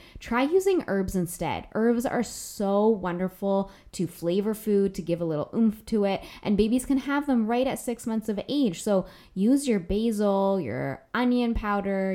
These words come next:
your thyme, your oregano, your mint, any herbs and spices that you typically might use to flavor an adult's food that's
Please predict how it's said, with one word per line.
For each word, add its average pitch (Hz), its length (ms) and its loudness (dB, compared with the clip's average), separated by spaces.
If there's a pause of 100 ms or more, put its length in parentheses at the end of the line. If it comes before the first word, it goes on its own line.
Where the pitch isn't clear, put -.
(120)
your 123 120 -6 (120)
thyme, 214 640 -4
your 151 300 -2
oregano, 175 640 0
your 110 200 -4
mint, 214 520 2 (400)
any 269 600 6
herbs 202 360 2
and 170 160 0
spices 180 460 -4
that 180 120 -4
you 165 140 -4
typically 185 500 -4
might 175 220 -4
use 165 240 -4
to 180 100 -8
flavor 160 680 -2
an 170 140 -2
adult's 160 500 -2
food 254 280 2
that's 165 260 -2